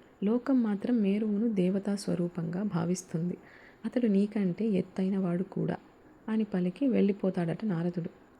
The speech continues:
వెంటనే వింధ్య పర్వత ప్రధానత్వాన్ని, దేవతాస్థానాన్ని కోరి ఓంకారేశ్వర స్థానానికి వెళ్ళి పార్థివ లింగాన్ని స్థాపించి శంకరుని గూర్చి తపస్సును ప్రారంభించింది.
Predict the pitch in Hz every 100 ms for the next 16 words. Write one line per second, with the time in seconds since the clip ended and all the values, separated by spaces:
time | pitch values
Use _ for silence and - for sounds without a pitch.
0 | - - - - 185 220 269 269 254 240
1 | 202 214 220 202 190 190 202 269 - -
2 | - 185 190 190 196 190 185 180 185 214
3 | 185 185 196 202 196 180 175 175 170 180
4 | - 170 170 240 370 - - - - 190
5 | 226 226 214 196 190 - 202 - - 170
6 | 180 175 170 - 311 226 185 226 359 -
7 | - - - - 190 208 208 214 185 170
8 | 185 196 185 185 - - 165 - 180 175
9 | - 339 - - - - - - - -
10 | - 180 202 233 240 196 175 160 - -
11 | 170 - 208 - 202 - 170 180 202 180
12 | 165 - 170 170